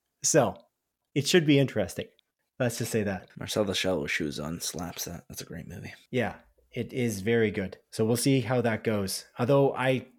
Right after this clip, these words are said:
Speaker 1: would still pick Puss in Boots myself. I guess we'll see. And one other thing is a snub. The snub you didn't mention, but, I mean, it's also about music. Michael Giacchino not being nominated for the Batman is shocking to me.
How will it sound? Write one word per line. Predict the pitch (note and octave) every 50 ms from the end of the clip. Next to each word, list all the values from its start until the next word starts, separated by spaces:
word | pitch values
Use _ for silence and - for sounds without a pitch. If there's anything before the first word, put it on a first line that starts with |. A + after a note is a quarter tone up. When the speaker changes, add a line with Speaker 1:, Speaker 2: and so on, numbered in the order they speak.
| _ -
Speaker 1:
would | C#3 C#3+ C#3+
still | C#3+ - - C#3 B2+
pick | - - C3+ - - - - -
Puss | - C#3 C3+ C3
in | C#3 B2
Boots | A#2+ C#3 C#3 -
myself. | A#2+ G#2+ G#2 - - B3 E4+ E4 - - - _ _ _ _ _ _ -
I | A#2
guess | B2+ B2+ -
we'll | B2+
see. | A2+ - - A2 F#2+ - - _ _ _ _
And | - C3 C3+
one | D#3 G3 A3
other | A#3+ A#3+ A#3
thing | A3+ A#3 - F#3+ F#3+ F#3 F3+
is | D#3+ A#2+
a | C3+
snub. | A#2+ - - - C#3+ C#3 A#2 G2+ F2 - - _ _ _ _ -
The | C3
snub | - - G#3 A3 G#3+ F#3+ -
you | - D3+ E3 F#3
didn't | A3 A#3+ A#3
mention, | B3 C#4+ C#4+ - - G#2 - - _ _ _
but, | - C#3+ C#3+ C#3+ - - _ _ _ _ _ _ _ _ _ _
I | C3+ C#3
mean, | D3+ D3+ D3+ D3+ D3
it's | C#3+ B2+ -
also | D3+ D3 C3+ - C#3+
about | B2+ A#2+ A#2 A2
music. | A2+ A#2 A#2 F#2+ G#2 G2 - - - _ _ _ _ _ _ _ _ _ _ _ _
Michael | - D#3 F#3+ F#3+ B3+ A#3
Giacchino | G#3+ A3 A3 - E3+ E3+ F3+ F#3 F3
not | E3 D#3+ D#3+ D#3
being | E3+ E3 D#3+ D#3
nominated | C#3+ C3+ C3+ C#3 D3+ D3+ D#3+ D#3+ D#3+
for | - C#3
the | C3 -
Batman | - A#2+ B2 C3+ D#3 D#3+ D#3+ E3+ F3+ E3+ - _
is | - B2 G#2+
shocking | - - - - D3 B2+ A#2 - - G#2+ G2+
to | G2
me. | F#2+ F2+ F2